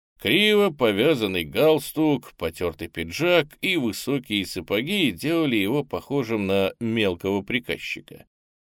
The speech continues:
Ничто не напоминало в нем героя двух войн, кавалера двух степеней ордена Святого Георгия, человека исключительной храбрости и силы воли. Маленький, тощий, с лицом монгола, плохо одетый,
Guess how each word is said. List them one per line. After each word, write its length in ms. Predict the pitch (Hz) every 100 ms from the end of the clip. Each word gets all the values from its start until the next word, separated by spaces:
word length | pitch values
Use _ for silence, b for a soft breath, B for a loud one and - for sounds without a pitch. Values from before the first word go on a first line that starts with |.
| _
Ничто 560 | 101 117 110 - 107 104
не 120 | 92
напоминало 800 | 87 82 85 85 85 104 110 87
в 100 | 82
нем 340 | 90 104 90
героя 480 | 82 85 87 104 92
двух 380 | 82 87 104 -
войн, 520 | 80 85 92 87 78
кавалера 760 | - 98 95 95 104 143 139 120
двух 400 | 92 107 165 139
степеней 500 | - 131 117 135 151
ордена 480 | 147 160 117 135 123
Святого 480 | - 113 131 147
Георгия, 720 | 113 98 107 160 135 98 78 - _ _ _
человека 640 | - 95 92 90 120 - 104
исключительной 720 | - 92 82 123 120 95 92
храбрости 760 | - 85 110 110 107 98 -
и 240 | 104 - 120
силы 480 | - - 104 104 92
воли. 600 | 87 85 82 78 71 _ _ _ _ _ _
Маленький, 840 | 143 170 151 135 - 123 104 87 - _
тощий, 640 | 135 147 147 - 127 113
с 140 | 95 -
лицом 440 | 101 101 - 151
монгола, 760 | 127 104 92 95 143 147 131 113
плохо 500 | - 135 143 - 101
одетый, 640 | 90 131 180 151 98 82